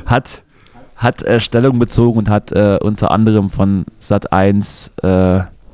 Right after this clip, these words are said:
hat Sat eins kritisiert, unter anderem, und hat um Solidarität für die Opfer gebeten. Das,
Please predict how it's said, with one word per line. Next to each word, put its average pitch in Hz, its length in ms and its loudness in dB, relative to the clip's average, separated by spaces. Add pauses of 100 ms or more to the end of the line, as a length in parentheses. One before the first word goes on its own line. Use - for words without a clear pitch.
(720)
hat - 140 -4
Sat - 180 -2
eins 110 240 -2
kritisiert, 113 680 0 (380)
unter 110 260 0
anderem, 104 400 2
und 98 480 -2
hat - 180 -2
um 107 120 0
Solidarität 107 680 2
für - 200 -2
die 113 100 2
Opfer - 280 0
gebeten. 117 640 0 (1600)
Das, 127 220 -2